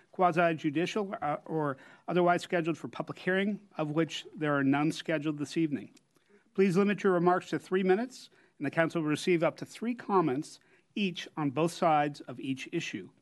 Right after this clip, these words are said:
If you are present either in person or virtually and would like to address the council during this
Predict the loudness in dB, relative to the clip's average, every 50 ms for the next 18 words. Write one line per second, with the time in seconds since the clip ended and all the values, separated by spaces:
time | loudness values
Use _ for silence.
0 | _ _ _ _ _ _ _ _ _ _ -8 -2 2 4 4 4 4 2 2 0
1 | 0 -2 -4 -8 -6 -4 -4 0 0 2 2 2 2 2 2 0 -2 -2 -2 0
2 | 0 0 0 -2 0 0 0 -2 0 0 0 2 2 2 2 0 0 -2 0 2
3 | 2 4 4 2 2 2 0 0 0 -2 -2 -4 -2 -2 -2 -2 -2 -4 -8 -4
4 | -2 -2 -2 -2 -4 -6 -10 -4 -2 0 0 2 2 0 0 -2 -2 -6 -8